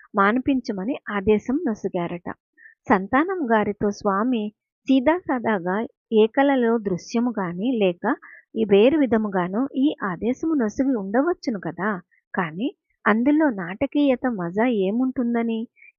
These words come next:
ఈ విధముగా ఒకరి పొరపాటును గురించి మరొకరితో చెప్పి వారిని సరిదిద్దమని ఆదేశించుట కూడాను స్వామి యొక్క దివ్య నాటకములో అతి ముఖ్యమైనది. సాధారణముగా పొరపాటు చేసిన వారు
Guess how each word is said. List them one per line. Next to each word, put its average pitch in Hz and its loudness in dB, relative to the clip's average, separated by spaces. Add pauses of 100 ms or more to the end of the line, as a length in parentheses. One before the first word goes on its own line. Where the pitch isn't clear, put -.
ఈ 254 8
విధముగా 208 2
ఒకరి 262 0
పొరపాటును 247 -2
గురించి 196 -2
మరొకరితో 247 0
చెప్పి 233 -2 (340)
వారిని 285 2
సరిదిద్దమని 233 0
ఆదేశించుట 220 -2
కూడాను 185 0 (340)
స్వామి 202 0
యొక్క 254 0
దివ్య 185 0
నాటకములో 196 0 (320)
అతి 220 0
ముఖ్యమైనది. 190 -4 (480)
సాధారణముగా 233 0
పొరపాటు 240 -2
చేసిన 208 -4
వారు 196 -4